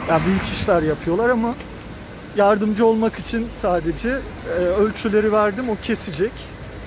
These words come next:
E, yani şasenin ölçülerini. Şimdi bir saat bir işleri var. Ondan sonra yapacağız onları.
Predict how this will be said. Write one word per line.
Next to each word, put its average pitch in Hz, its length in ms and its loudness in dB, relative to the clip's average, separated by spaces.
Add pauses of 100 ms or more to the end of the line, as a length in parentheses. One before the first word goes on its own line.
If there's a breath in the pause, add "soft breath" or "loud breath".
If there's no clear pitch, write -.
(180)
E, 170 40 2
yani 165 500 4
şasenin 196 540 2 (720)
ölçülerini. 185 680 2 (1080)
Şimdi 220 200 4
bir 226 60 4
saat 233 280 4 (100)
bir 233 140 -2
işleri 240 460 2
var. 220 180 2 (560)
Ondan 214 320 2
sonra 202 300 0
yapacağız 151 560 0
onları. 151 380 -4